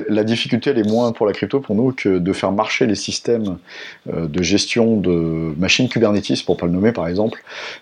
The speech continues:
euh, aiment pas beaucoup les enclaves, c'est du hardware.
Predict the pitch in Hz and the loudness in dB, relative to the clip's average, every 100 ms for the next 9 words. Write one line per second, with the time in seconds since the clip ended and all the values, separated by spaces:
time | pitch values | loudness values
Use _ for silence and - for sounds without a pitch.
0 | - - 80 80 80 76 78 - - - | -4 -2 -2 -2 -2 -4 -4 -6 -12 -12
1 | - 67 62 90 90 117 113 - 117 98 | -6 -2 0 0 0 2 2 2 2 2
2 | 92 - 95 95 92 78 - 80 82 82 | 0 0 2 2 -2 -4 -4 -2 0 0
3 | 90 92 92 95 | 0 0 0 0